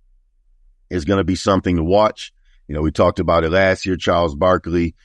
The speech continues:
uh, once said that he hated the beginning of the regular season because the bad teams don't know they're bad yet. And right now in the N B A,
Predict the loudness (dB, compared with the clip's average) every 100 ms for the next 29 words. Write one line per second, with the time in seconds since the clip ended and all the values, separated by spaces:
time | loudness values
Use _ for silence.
0 | _ -8 -2 0 0 0 0 0 0 2
1 | 0 0 0 2 2 2 0 0 -2 0
2 | 2 2 2 0 0 0 0 0 0 -2
3 | -2 -2 -2 0 0 0 -2 -2 -2 -2
4 | -4 0 2 2 0 -2 -2 -2 -2 0
5 | 0 -2 -2 0 0 0 0 -2 -4 _
6 | _ _ _ -10 -6 -2 0 0 0 0
7 | 0 0 0 -2 0 0 0